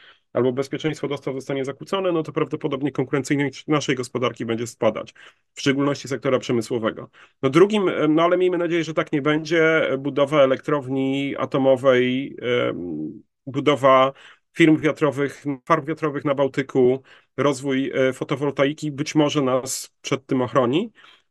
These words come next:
Drugim sektorem naszej gospodarki istotnym jest sektor, em, sektor usług nowoczesnych,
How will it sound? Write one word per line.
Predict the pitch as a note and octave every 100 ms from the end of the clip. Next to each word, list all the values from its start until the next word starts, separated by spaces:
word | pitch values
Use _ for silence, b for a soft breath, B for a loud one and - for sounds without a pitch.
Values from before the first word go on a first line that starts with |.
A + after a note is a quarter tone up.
| -
Drugim | F3 G3 F#3
sektorem | F3 - E3+ D#3+
naszej | D#3 D#3
gospodarki | D3 D#3+ D3+ D#3+ E3
istotnym | C#3+ D#3+ D#3 D3+
jest | C#3+ -
sektor, | C#3+ - C#3 C#3 C3
em, | C#3 C#3 B2+ C3
sektor | B2+ C3 C3+
usług | C3+ C#3+ - C3+
nowoczesnych, | C3 C3 - A#2 - D3 F#3+